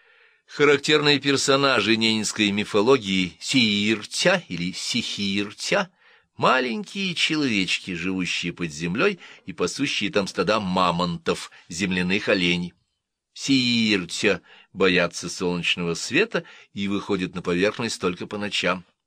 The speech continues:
С людьми они предпочитают не встречаться. Когда-то они жили на земле.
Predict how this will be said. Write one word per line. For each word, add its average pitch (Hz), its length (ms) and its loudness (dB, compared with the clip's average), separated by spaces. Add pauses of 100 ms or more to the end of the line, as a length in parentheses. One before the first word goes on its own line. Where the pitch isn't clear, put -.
(120)
С - 140 -12
людьми 82 460 -6
они 117 200 -2
предпочитают 95 680 -4
не 104 80 -6
встречаться. - 800 -8 (720)
Когда-то 87 640 0
они 90 200 0
жили 90 280 -4
на 95 140 -2
земле. 82 440 -4